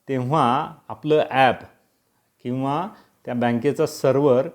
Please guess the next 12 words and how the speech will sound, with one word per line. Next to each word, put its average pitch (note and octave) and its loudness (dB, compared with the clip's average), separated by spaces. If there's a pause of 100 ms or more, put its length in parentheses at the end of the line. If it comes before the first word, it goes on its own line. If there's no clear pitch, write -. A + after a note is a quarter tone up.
(260)
एक E3 -4
रिक्वेस्ट G3+ 2
जनरेट C#3+ -2
करतो, G2+ -8
रिक्वेस्ट F3+ 0
तयार D#3 6
करतो A2 -4 (680)
आणि D3 -6
ही G3+ -2
जी F#3 0
रिक्वेस्ट E3 -2
आहे, A#2 0